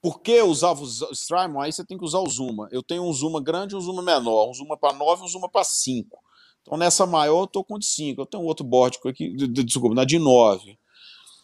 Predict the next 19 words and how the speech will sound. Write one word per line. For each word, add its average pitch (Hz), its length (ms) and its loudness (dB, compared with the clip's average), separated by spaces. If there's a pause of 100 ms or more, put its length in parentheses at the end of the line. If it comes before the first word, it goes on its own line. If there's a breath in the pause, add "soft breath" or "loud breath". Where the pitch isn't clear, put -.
(160 soft breath)
A 147 160 6
Zuma 214 300 4
é, 202 180 0
a 165 80 6
Zuma 196 220 -4
é - 40 -2
foda, 127 340 0
bicho. 98 200 -8
A 143 80 -2
Zuma 180 300 -6
realmente, 165 480 -4 (140)
o 151 80 -4
Strymon, 208 440 0
ele 214 120 2
é - 20 -8
muito 202 220 -10
sensível 175 580 -4
a 127 60 -2
isso. 107 280 -8